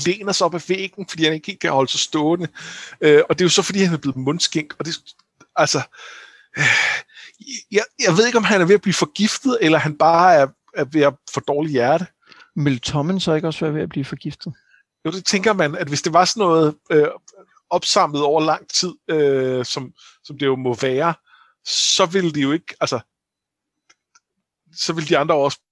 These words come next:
Speaker 1: blive det, så, så jeg tror ikke, det kan være gift.
Speaker 2: Nej,
Speaker 1: Jeg
Speaker 2: jeg
Speaker 1: tror
Speaker 2: tror
Speaker 1: bare,
Speaker 2: bare
Speaker 1: at han ikke helt kan tåle det der job.
Speaker 2: Ja, det tror jeg også. Det, og det var også noget, Tyrion bemærkede, ikke?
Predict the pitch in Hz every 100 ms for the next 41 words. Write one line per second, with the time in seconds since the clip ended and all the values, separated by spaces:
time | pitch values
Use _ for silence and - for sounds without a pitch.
0 | _ 147 143 131 151 143 - 139 - -
1 | - 156 151 127 113 139 - _ _ _
2 | _ 175 131 - - - 147 139 165 123
3 | 135 147 - 175 - - 156 135 143 147
4 | 131 127 - 123 - - _ - 147 -
5 | _ - 147 - 139 135 - - _ -
6 | - 139 147 139 143 160 151 - 151 156
7 | 160 151 131 113 113 135 156